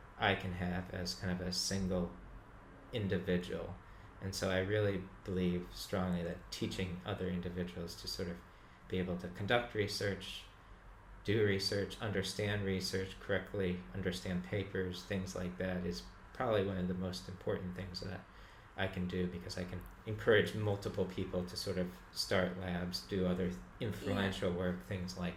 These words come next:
Speaker 1: that. Um, and I think that, yes, I'm passionate about my research, but I think the biggest influence will be in sort of getting the people who I work with to
Speaker 2: Yeah.
Speaker 1: have a widespread influence.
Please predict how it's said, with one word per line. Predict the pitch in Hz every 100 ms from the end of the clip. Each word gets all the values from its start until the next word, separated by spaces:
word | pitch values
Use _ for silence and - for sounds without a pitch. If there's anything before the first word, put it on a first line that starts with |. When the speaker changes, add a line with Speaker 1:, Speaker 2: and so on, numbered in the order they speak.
| -
Speaker 1:
that. | 90 82 87 - - - - - -
Um, | 90 90
and | 90 92
I |
think | 101 -
that, | 98 92 - -
yes, | 104 -
I'm | 92
passionate | 90 98 - 92 90
about | 87 90
my | 87
research, | 90 90 - 90 - -
but | 92
I | 90
think | 104 101
the | 90
biggest | 101 95 92 101
influence | 90 90 90 85 - - - - - - -
will | 95
be | 92 90 85
in | 85 87
sort | - 95
of | 87
getting | 92 90 87
the | 87
people | - 104 95
who | 90 92
I | 90 87
work | 95 90
with | 92 90 - -
to | 90 90 - - - - - - - -
Speaker 2:
Yeah. | 262 233 - - - - - -
Speaker 1:
have | 95 95
a | 90
widespread | 87 92 - - 92 -
influence. | 92 - - 104 -